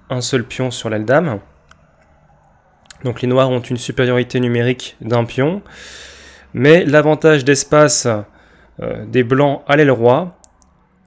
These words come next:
va limiter fortement la possibilité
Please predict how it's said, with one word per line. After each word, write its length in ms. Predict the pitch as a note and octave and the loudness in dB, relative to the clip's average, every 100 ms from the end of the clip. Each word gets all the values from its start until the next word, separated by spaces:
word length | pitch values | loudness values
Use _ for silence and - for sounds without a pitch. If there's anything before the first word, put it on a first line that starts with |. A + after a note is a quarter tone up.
| _ _ _ _ | _ _ _ _
va 640 | B2 A2+ C3 D3 E3 - _ - | -6 -2 0 2 0 -6 _ -8
limiter 500 | C3+ D3+ F3 - E3+ | -4 -2 -2 0 -2
fortement 500 | E3+ D3+ - C#3+ E3 | -2 -6 -6 -2 0
la 100 | C#3 | -2
possibilité 840 | C3 C3+ - B2+ C3 C3 C#3+ D#3+ | -4 -8 -8 -8 -8 -4 -2 -4